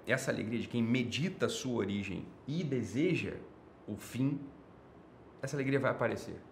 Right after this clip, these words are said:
Ela que sustenta a gente nas tribulações, ela que sustenta a gente nesses momentos de incerteza do mundo, ela que sustenta a gente diante de todas essas notícias que a gente vai ouvindo ao longo da semana que podem tirar uma paz, podem tirar a esperança, podem tirar o brilho, podem tirar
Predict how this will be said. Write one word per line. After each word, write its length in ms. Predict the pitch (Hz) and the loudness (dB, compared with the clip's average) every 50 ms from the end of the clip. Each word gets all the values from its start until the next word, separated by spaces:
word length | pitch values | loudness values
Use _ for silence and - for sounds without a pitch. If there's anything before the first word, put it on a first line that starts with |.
| - | -4
Ela 240 | - 117 131 139 139 | 0 4 4 6 4
que 60 | 135 | 4
sustenta 420 | - - 113 - - 113 110 107 107 | 0 -4 -4 -4 -2 -4 -2 -2 -4
a 40 | |
gente 200 | 95 107 98 98 | -4 -4 -4 -4
nas 140 | - 101 - | -4 -6 -6
tribulações, 720 | - - 98 92 104 92 87 - - - 107 104 101 - - | -6 -6 -4 0 0 0 0 -2 -4 -4 -2 -2 -2 -2 0
ela 160 | - 117 120 | 2 2 2
que 80 | 120 117 | 2 0
sustenta 380 | 113 110 - - 110 107 - | -4 -6 -4 -2 -2 -2 -2
a 60 | 104 92 | -4 -2
gente 280 | 101 101 101 98 101 - - - - - - | -2 -2 -4 -4 -6 -12 -16 -20 -20 -10 -4
nesses 160 | - 110 110 | -4 -4 -2
momentos 300 | - 110 104 107 107 110 | -2 -2 -2 -2 -2 -4
de 80 | 95 107 | -4 -4
incerteza 500 | 110 107 - 101 98 - - 107 95 107 | -4 -4 -6 -8 -6 -4 -4 -2 -2 -2
do 80 | 92 95 | -2 -2
mundo, 300 | 92 101 107 107 98 - | -2 -2 0 0 0 2
ela 160 | - 117 123 | 4 4 4
que 80 | 127 - | 4 2
sustenta 340 | - 110 - 123 117 117 101 | -2 -4 -4 -4 -2 -2 -4
a 40 | |
gente 160 | 101 117 117 - | -4 -6 -6 -4
diante 200 | 117 110 113 113 | -4 -4 -4 -4
de 60 | 104 | -4
todas 220 | - 135 143 139 | -2 -2 -2 -2
essas 160 | - 135 120 | -4 -4 -2
notícias 560 | 123 110 - - - 165 180 170 - 107 90 - | -2 -4 -4 -4 -2 -2 -2 0 -2 -4 -4 -4
que 80 | - | -4
a 40 | 95 | -4
gente 200 | 107 113 113 104 | -4 -4 -4 -4
vai 260 | 87 107 107 107 - - - - - - - - - - | 0 2 2 2 0 -2 -10 -16 -18 -20 -20 -10 -2 2
ouvindo 460 | 120 113 104 98 107 147 165 175 143 | 2 2 4 4 6 8 8 10 10
ao 80 | 123 | 8
longo 240 | 113 123 131 131 113 | 8 6 4 4 4
da 140 | 110 110 110 | 4 2 2
semana 400 | - - 110 104 104 110 113 113 | 2 0 -2 -2 0 0 -2 -2
que 100 | - 120 | -6 -8
podem 580 | - - - 151 180 170 165 156 151 156 147 143 | -8 -2 2 4 6 6 6 6 4 4 2 2
tirar 400 | 143 - - 143 123 123 131 131 | 0 0 0 2 6 6 8 8
uma 180 | 135 131 117 110 | 6 4 2 2
paz, 440 | - - 104 110 113 117 120 117 | 2 2 4 4 4 4 2 0
podem 280 | - - 147 156 147 139 | 2 4 4 4 4 2
tirar 180 | 135 139 123 123 | 2 4 4 4
a 40 | 127 | 4
esperança, 500 | 123 - - 117 110 117 117 113 117 113 | 4 2 2 2 2 2 2 0 0 0
podem 240 | - 135 139 139 131 | 2 2 2 2 0
tirar 220 | - 139 117 120 | 0 2 4 4
o 60 | 113 | 4
brilho, 280 | 104 90 117 117 117 113 | 4 2 2 2 2 4
podem 220 | - 139 143 135 | 4 4 4 4
tirar 320 | 135 135 127 135 131 - | 4 6 6 6 6 4